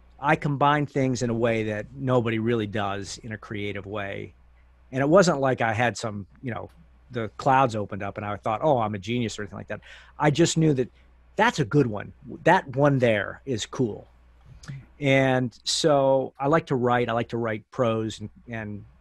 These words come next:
humor or whatever like that. So I came up with a little shtick, and I, I, so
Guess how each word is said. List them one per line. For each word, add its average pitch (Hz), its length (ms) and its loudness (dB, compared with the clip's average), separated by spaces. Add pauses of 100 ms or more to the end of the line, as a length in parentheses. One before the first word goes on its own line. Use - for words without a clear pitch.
humor 104 340 -8
or 104 100 -6
whatever 104 260 -10
like 104 200 -12
that. 110 220 -14
So 110 200 -10
I 113 80 -8
came 143 240 -6
up 131 80 -6
with 113 100 -14
a - 20 -10
little 113 160 -6
shtick, - 520 -8 (520)
and 123 240 -2
I, 123 280 -8
I, 120 260 -6
so - 200 -10